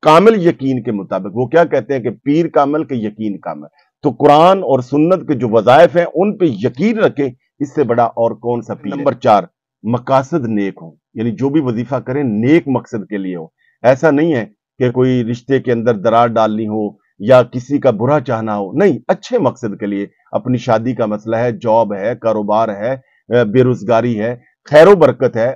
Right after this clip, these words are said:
उसके लिए, नेक मकसद के लिए वजीफा। नंबर पांच, लुकमा हलाल और सिदके मकाल का एहतमाम करें, यानी रिस्क जो खा रहे हैं कोशिश करें कमाएं भी हलाल, खाएं भी हलाल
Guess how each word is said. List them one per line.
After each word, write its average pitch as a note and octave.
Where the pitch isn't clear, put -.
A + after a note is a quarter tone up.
उसके G#3
लिए, B2
नेक E3
मकसद B2+
के A2+
लिए G#2+
वजीफा। G2
नंबर D3
पांच, G2
लुकमा C3
हलाल A2+
और A2
सिदके G#2+
मकाल G#2
का G2
एहतमाम F2
करें, -
यानी G#2
रिस्क A#2
जो G#2+
खा A2
रहे C3+
हैं C#3
कोशिश F3
करें A#2+
कमाएं A#2+
भी E3+
हलाल, C#3+
खाएं C#3+
भी E3+
हलाल C3